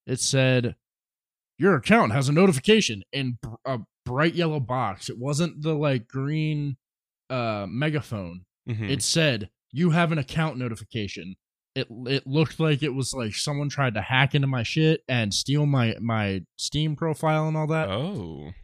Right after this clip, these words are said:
Speaker 1: It was not that.
Speaker 2: Okay.
Speaker 1: I opened it up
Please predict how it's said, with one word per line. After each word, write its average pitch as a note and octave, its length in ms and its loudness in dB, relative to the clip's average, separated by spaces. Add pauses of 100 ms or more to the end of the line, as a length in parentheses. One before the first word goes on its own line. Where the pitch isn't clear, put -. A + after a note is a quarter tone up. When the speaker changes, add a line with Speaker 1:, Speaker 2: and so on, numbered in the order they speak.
(640)
Speaker 1:
It E3 100 0
was C#3+ 160 0
not B2+ 240 -2
that. F#2 220 -6 (500)
Speaker 2:
Okay. E2+ 300 -10 (140)
Speaker 1:
I E3 160 8
opened F3 280 4
it G#2 80 -2
up G#2 200 0